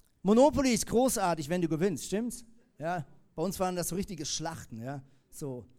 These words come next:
na, abends um elf ging der erste heulend weg, nachts um eins der zweite. Und irgendwann sitzt du da vor deinem Imperium.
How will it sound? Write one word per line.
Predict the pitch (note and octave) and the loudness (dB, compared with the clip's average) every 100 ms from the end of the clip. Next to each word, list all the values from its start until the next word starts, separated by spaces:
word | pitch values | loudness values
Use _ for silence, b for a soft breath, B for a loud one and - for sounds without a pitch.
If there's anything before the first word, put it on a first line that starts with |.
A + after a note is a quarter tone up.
| - | -10
na, | D3+ | -6
abends | D#3+ E3+ E3 | -2 -4 -4
um | D3 | -6
elf | E3 F3 - | -4 -6 -6
ging | D#3+ | -6
der | D3 | -4
erste | D#3 E3 - D3 | -4 -4 -6 -4
heulend | D#3+ E3 | -4 -4
weg, | D3 D#3+ - _ | -6 -10 -12 _
nachts | C#3+ D3+ - | -12 -12 -10
um | D#3 | -10
eins | C3+ D3+ E3+ E3+ | -6 -4 -4 -4
der | D3 | -4
zweite. | - D3 D3+ D#3+ D#3+ D#3 b b b b | -4 -4 -2 -4 -4 -8 b b b b
Und | D#3 E3+ | -4 0
irgendwann | F#3+ D#3+ | 0 0
sitzt | G3 - - | 0 -2 -4
du | F3+ | -2
da | E3 E3 D#3+ D3+ - _ _ _ | 0 0 -2 -6 -14 _ _ _
vor | - D#3 D3 | -10 -6 -4
deinem | D3+ E3 F3+ F3 | -2 -2 -2 -4
Imperium. | D3 - E3 F3 E3 E3 D#3+ D3+ | -2 0 2 0 0 -2 -2 -8